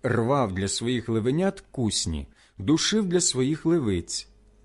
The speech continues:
Він наповнював здобичу свої сховки і свої ж барлоги лупом. «Оце я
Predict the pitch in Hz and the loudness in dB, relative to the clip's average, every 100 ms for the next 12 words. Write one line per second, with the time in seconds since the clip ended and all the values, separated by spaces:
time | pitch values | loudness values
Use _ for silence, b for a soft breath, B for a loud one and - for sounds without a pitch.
0 | - - - - 82 117 180 180 180 175 | -20 -20 -20 -16 0 2 4 4 2 0
1 | - 165 180 180 180 170 147 87 78 95 | -2 0 2 2 0 0 -2 -4 -2 0
2 | 170 175 165 151 - 85 92 107 - - | 2 2 -2 -4 -6 -4 -4 -2 -4 -2
3 | 175 135 - 85 71 b b - 180 - | -2 -2 -4 -6 -6 b b -2 2 4
4 | 175 170 180 147 123 160 127 123 127 113 | 2 4 2 2 2 2 4 4 4 0
5 | 139 127 - 113 110 165 - 80 71 - | -4 -6 -4 -2 2 0 -2 -6 -8 -14
6 | _ _ _ _ _ _ _ _ _ _ | _ _ _ _ _ _ _ _ _ _
7 | _ _ _ _ _ _ _ _ _ _ | _ _ _ _ _ _ _ _ _ _
8 | _ - 101 - 151 160 123 98 123 127 | _ -2 -2 0 2 2 4 2 2 0